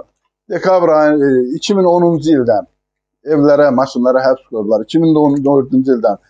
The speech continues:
bu həbs olmuş nə, nədir? Əmlaklar hansı cəhənnəmə gedib? Sual verirəm. Kəmran Əliyev, cənab baş prokuror. O kağızı qoy tapım bir dənə. Mən demə, ayın, keçən ay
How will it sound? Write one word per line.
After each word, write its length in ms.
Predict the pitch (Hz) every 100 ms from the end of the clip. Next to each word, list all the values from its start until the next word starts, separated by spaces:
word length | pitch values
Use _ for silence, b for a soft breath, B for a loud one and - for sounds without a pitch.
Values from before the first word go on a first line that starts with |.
| _
bu 80 | -
həbs 300 | 160 202 - 160
olmuş 280 | 147 143 143
nə, 120 | 139 135 120 _ 107 123
nədir? 280 | 117 107 - _ _ -
Əmlaklar 460 | 175 175 160 175
hansı 300 | 156 151 143 160
cəhənnəmə 420 | 175 147 120 104
gedib? 220 | 95 87 _ _ _ _ _ _
Sual 260 | 185 185 160
verirəm. 280 | 143 120 104 _ _ _ _ _ _ _ _ _ _ _
Kəmran 380 | - 190 196 196
Əliyev, 300 | 175 156 135 - -
cənab 280 | 156 160 147
baş 180 | 156 151
prokuror. 440 | 131 127 123 110 - - _ _ _ _ _ _ _ _ _ _ -
O 80 | -
kağızı 360 | 139 113 110 101
qoy 160 | 104 -
tapım 300 | 101 - 85
bir 160 | -
dənə. 540 | 82 _ _ - - - _ b b b b b b -
Mən 240 | 160 185 165
demə, 220 | 165 156 139 151
ayın, 360 | 160 165 143 123 _ _ _ -
keçən 280 | 143 156 135
ay 140 | 101